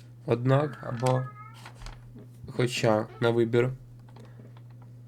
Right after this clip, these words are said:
Мабуть, ось так. He was expelled, які гарні слова. Він був вигнаний зі школи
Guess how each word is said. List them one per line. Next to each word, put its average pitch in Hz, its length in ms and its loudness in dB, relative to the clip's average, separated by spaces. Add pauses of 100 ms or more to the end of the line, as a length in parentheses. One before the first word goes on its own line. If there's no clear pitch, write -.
(1700)
Мабуть, 135 440 0 (320)
ось - 280 -2
так. 110 300 4 (3250)
He 123 440 2
was 143 340 4 (560)
expelled, 131 920 6
які 120 240 0
гарні 120 240 4
слова. 117 560 6 (680)
Він 131 200 6
був 143 120 6
вигнаний 151 420 8
зі 131 240 4
школи 156 760 8